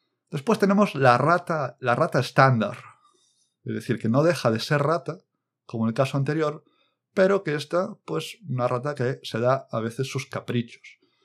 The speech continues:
Si tiene sed y tiene que comprar una botella de agua, pues un día es un día, se compra la botella de agua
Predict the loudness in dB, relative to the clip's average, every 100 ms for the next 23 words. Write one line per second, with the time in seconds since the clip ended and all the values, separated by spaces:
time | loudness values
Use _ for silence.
0 | _ _ -20 -16 -16 -8 -4 -4 -2 -2
1 | -2 -6 _ _ _ _ _ _ _ _
2 | -12 -10 -4 -4 -2 -2 0 0 0 0
3 | 0 2 2 0 -4 -4 -4 -4 -10 _
4 | _ -10 -6 -4 -2 -2 -2 -4 -4 -4
5 | -6 -10 -14 _ -12 -6 -4 -4 -4 -4
6 | -4 -4 -4 -2 -2 -2 -6